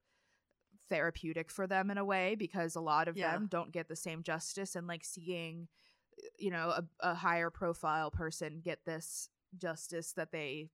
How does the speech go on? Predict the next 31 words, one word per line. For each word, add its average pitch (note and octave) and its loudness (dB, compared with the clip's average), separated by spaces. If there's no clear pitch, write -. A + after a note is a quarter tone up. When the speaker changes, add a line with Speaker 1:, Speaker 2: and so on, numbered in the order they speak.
Speaker 1:
you G3+ -2
know, D#3 4
Speaker 2:
Yeah, F#3+ 8
Speaker 1:
it's D#3+ 2
Speaker 2:
a G#3+ 12
Speaker 1:
just G3+ 10
Speaker 2:
white A3 12
dude A3+ 8
with G3+ 2
people A3+ 6
in F3 0
politics A3+ 6
around G3+ 4
him, F#3+ -2
with E3 -6
money, F#3+ 4
with E3 2
Speaker 1:
Yeah. A#3 8
Speaker 2:
influence, E3+ 0
with E3 6
a - 4
church F#3 4
of D#3+ -2
support. F3 0
Like, E3+ 0
the F#3+ 4
fact G3+ 6
that - 0
he F#3+ 2
was E3+ 2
able D#3+ 2